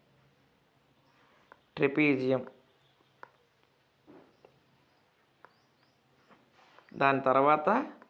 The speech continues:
ట్రెపీజియం అంటే సమలంబ చతుర్భుజం. ఇది మీరు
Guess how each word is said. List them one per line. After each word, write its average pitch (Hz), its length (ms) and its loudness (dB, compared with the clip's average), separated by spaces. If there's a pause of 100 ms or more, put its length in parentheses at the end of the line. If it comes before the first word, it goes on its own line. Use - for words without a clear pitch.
(1500)
ట్రెపీజియం 156 640 2
అంటే 147 140 -4 (160)
సమలంబ 147 460 0 (100)
చతుర్భుజం. 135 580 -2 (3000)
ఇది 160 200 4 (2250)
మీరు 165 180 4